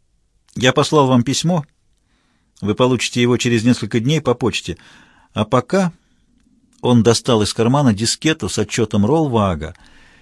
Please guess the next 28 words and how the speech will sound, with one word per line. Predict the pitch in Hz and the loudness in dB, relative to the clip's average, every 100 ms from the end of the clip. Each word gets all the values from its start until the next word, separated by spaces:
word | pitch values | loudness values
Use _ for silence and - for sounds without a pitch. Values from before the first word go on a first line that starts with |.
| _ - | _ -6
и | 92 | -4
протянул | 87 107 123 127 | -2 -2 2 2
через | 110 120 117 | 4 0 0
стол | - - 117 101 | -4 0 2 2
Муниру: | 107 127 151 92 - - _ - | 2 0 -2 -6 -8 -20 _ -6
«Возьмите | 135 175 202 120 | -2 -2 -2 -2
вот | 110 - | -4 -4
это». | 78 80 - _ _ _ _ _ _ _ _ _ _ _ _ - | -10 -12 -20 _ _ _ _ _ _ _ _ _ _ _ _ -2
Мунир | 101 120 147 208 | 4 6 6 2
передал | 202 - 175 180 165 | 0 2 4 6 4
дискету | 143 143 - 190 175 | 2 -4 2 2 2
сидевшему | - 135 156 - 143 | 0 0 0 0 2
рядом | 143 131 117 | 4 4 2
старейшине, | - 131 170 151 117 101 | 0 2 2 2 0 0
который | - 110 113 | -2 -2 0
сунул | 110 131 113 107 | 0 0 2 2
ее | 107 104 98 | 2 0 -2
в | 110 92 | -6 2
ноутбук | 113 110 104 90 131 180 | 4 4 2 -2 -4 -4
и | 131 | -4
запустил | 101 101 107 - 98 | -4 -4 -8 -6 -6
файлы. | - 147 156 147 - - - _ _ _ _ _ _ _ | 0 0 0 -2 -8 -20 -20 _ _ _ _ _ _ _
На | 95 113 127 | 2 4 4
экране | 147 190 208 190 | 4 4 4 4
возникли | 175 143 208 208 180 | 4 4 2 2 0
сравнительные | 165 151 147 202 214 190 165 151 | 4 4 4 2 2 2 4 2
дендрохронологические | 110 156 170 151 147 139 135 127 127 151 - - | 2 2 2 0 -2 0 2 2 0 -2 -4 -4
диаграммы. | 139 139 139 131 107 78 - | -2 0 0 0 -2 -4 -10